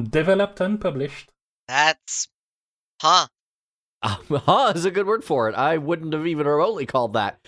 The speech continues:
Speaker 3: 'cause this song is, like, very March,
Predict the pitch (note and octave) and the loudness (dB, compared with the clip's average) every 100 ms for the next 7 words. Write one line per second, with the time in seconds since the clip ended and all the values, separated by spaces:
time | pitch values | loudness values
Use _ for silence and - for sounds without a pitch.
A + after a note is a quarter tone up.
0 | - - A2 F3 D3 B2 A3+ - - G#3+ | -20 -20 -6 -2 -2 -2 -2 -2 0 2
1 | G3 D3+ D3+ C3 C3 C3+ G#2+ - - _ | 2 0 -2 -2 0 0 -2 -6 -14 _
2 | _ _ _ _ _ _ _ - D#3 E3+ | _ _ _ _ _ _ _ -4 0 2
3 | D#3+ C3+ A2+ E2+ F2 G#2 C#3+ E3 B2+ - | 0 -2 -4 -8 -12 -4 0 2 0 -6
4 | - - | -12 -14